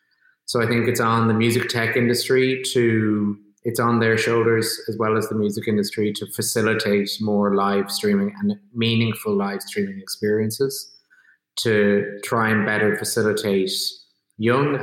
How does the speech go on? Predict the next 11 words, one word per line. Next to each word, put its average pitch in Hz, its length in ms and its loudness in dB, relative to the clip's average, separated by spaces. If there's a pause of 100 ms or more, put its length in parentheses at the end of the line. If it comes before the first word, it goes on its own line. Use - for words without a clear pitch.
up 117 140 -2
and 110 180 0
coming, 120 420 0
but 117 120 0
also 120 500 2
successful - 580 -2
artists 101 520 -2
to - 160 -8
tour 101 680 2
digitally. 107 440 0 (800)
Um, 101 580 0